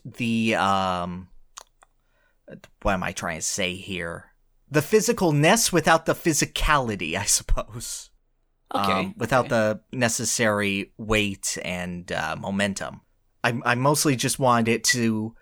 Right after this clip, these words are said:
Speaker 1: do you want this character to do a cool thing that they normally couldn't? There you go.
Speaker 2: I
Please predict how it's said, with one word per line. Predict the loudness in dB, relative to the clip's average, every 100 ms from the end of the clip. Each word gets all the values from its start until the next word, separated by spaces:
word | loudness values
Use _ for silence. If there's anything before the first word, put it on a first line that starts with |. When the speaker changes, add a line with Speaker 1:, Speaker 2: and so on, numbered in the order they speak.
| _ _ -2
Speaker 1:
do | 2
you | 4 6
want | 6 4 4
this | 0 0
character | 2 4 4 2 0
to | 0
do | -2 2 4 4
a | 2
cool | 2 4 6 4
thing | 4 2 4 4 2
that | 2 0 2
they | 2 2
normally | 2 2 2 0
couldn't? | 0 0 2 2 0 -4 -10 _ _ _
There | -12 -2 2 4 4
you | 2 2
go. | 2 2 0 -6 _ _ _ _
Speaker 2:
I | -20